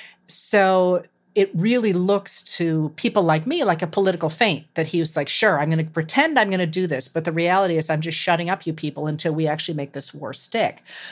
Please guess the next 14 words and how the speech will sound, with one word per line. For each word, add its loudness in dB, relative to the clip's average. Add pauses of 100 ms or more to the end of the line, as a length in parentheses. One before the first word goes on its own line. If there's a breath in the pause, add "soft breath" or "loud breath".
(360 loud breath)
But 2
the 2
fact 4
that 2
we 0
don't 4
know 0 (960)
says 2 (760)
that -2
that 4
moment 0
can -2
be -2
used -2